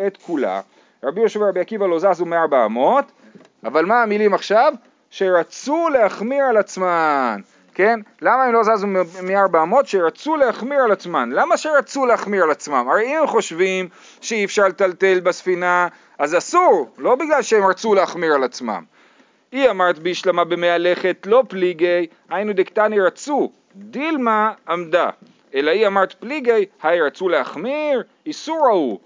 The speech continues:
אז מה המקרה היה? הספינה שטה, כן? והם לא טלטלו. למה הם לא טלטלו?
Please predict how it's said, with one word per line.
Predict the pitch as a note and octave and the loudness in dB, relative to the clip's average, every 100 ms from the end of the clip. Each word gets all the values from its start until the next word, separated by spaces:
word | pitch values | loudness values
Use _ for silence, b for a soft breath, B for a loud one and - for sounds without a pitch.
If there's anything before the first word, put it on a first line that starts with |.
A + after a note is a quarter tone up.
| b b b | b b b
אז | - C3 | -8 -4
מה | G#3 B3 | 0 0
המקרה | A3+ G3 F#3 | 0 -2 0
היה? | E3+ B2 D#2+ - | 0 0 -4 -8
הספינה | C#3+ - A3 A#3 A#3 | -8 -6 -4 -2 -2
שטה, | G#3+ C4 A#3+ - F#3+ - _ _ | 0 0 0 -2 -8 -8 _ _
כן? | - G3 G#3+ B - | -2 0 -2 B -8
והם | D3 F#3 B3+ D4 C4+ C#4 A#3+ | -2 2 4 4 4 2 -2
לא | G3 G3 C#4+ | -6 2 2
טלטלו. | C4+ B3 F#3 F#3+ D3+ G#2+ _ - | 2 -4 0 0 0 -4 _ -4
למה | G3 C4 | -2 0
הם | C4 | 2
לא | A3+ | 0
טלטלו? | G#3 F#3 F#3 E3 D#3+ F3 | 0 -4 -2 0 2 0